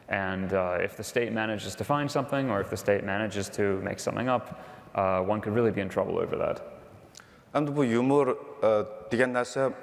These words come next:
Speaker 2: bir xil, e, чынлыкны әслегә кайтырыш аркылы, э, әмәлиятне техим әслегә яндырыш аркылы пайда булды. Э, албуки, э, барлык, э, диктаторларның һәммәсе, э, әмәлияттан куркыды.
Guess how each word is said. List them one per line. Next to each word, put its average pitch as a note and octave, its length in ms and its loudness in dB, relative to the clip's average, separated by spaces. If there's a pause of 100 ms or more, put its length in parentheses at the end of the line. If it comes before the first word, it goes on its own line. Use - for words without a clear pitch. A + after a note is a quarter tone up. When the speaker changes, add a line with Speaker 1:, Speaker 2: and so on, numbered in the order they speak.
(500)
Speaker 2:
bir F#2 100 -2
xil, A2+ 340 0 (400)
e, G2 280 2 (300)
чынлыкны A#2+ 480 2
әслегә A2+ 380 -2
кайтырыш A2 420 -2
аркылы, G#2+ 340 0 (360)
э, G#2 180 0
әмәлиятне A2 560 0 (240)
техим B2+ 320 0
әслегә G#2+ 320 0
яндырыш G2+ 320 -2
аркылы G#2+ 240 -6
пайда G2+ 260 2
булды. F2 320 -4 (440)
Э, G2+ 60 2
албуки, A#2 600 2 (360)
э, G2+ 120 2
барлык, A#2 640 2 (460)
э, F#2+ 320 2 (180)
диктаторларның A#2 720 0
һәммәсе, A2+ 500 0 (480)
э, F#2 300 0
әмәлияттан A2+ 540 0
куркыды. - 420 -2